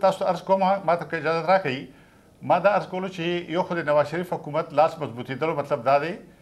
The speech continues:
چې هغه ته د امکان لاس ته ورغلی دی چې په دې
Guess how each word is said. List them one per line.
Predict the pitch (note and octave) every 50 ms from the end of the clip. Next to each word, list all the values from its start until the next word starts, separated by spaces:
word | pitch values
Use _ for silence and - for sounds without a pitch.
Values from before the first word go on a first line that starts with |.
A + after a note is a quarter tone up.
| _ _ _ _ _ _ _ -
چې | - C#3 D3+ D#3 D#3+ E3 - - C#3
هغه | C3 C#3+
ته | C#3+ - F3 C#3+ D3+
د | D#3 D3 C3
امکان | C3 D3+ D#3 E3 D#3+ D#3 D3 D3+
لاس | C#3+ C#3 -
ته | D3+ C3+ B2+
ورغلی | A#2+ C3 C#3 C#3+ C3 C3+ C#3
دی | C#3+ D3 D3 - - - - _ _ - _ _ _ _ -
چې | - C#3+ D3 C#3+ C#3+ C#3+
په | C#3
دې | B2+ D3+